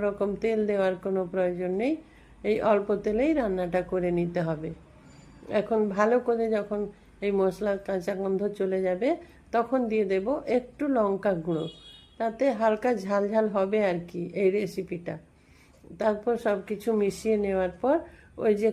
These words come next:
কাঁকরোল আর আলু ভেজে রেখেছি, ওটা দিয়ে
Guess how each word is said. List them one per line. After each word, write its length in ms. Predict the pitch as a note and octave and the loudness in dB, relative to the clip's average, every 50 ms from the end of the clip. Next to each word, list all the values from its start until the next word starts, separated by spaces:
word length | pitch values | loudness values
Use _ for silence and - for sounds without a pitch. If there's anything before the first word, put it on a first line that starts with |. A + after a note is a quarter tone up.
| A3 - | 0 0
কাঁকরোল 480 | G#3 G3 F#3 F3+ F3+ F#3+ G#3 A3+ B3+ D4 D4 - - - - - - - F#3 | 0 0 0 -2 -2 -2 -2 0 0 -2 -2 -6 -10 -20 -20 -20 -8 -2 0
আর 80 | F#3 F#3 - - - G3+ | 2 2 2 0 0 2
আলু 160 | G3 G#3+ G#3+ F#3+ F3+ | 4 4 4 4 2
ভেজে 260 | G3 G3 F#3+ G3 G#3+ G3+ G3 | 2 2 4 4 4 4 2
রেখেছি, 420 | F#3 F3+ - G3 F#3 - - C4 D4 D4+ D4+ - - - - - - - | 2 2 0 -2 -2 -2 -4 -4 -4 -4 -4 -8 -16 -20 -20 -12 -6 -4
ওটা 180 | G#3 F#3+ G#3 G#3 F#3+ F3 | -2 2 2 2 2 2
দিয়ে 160 | F#3 G3 F3+ | 4 4 4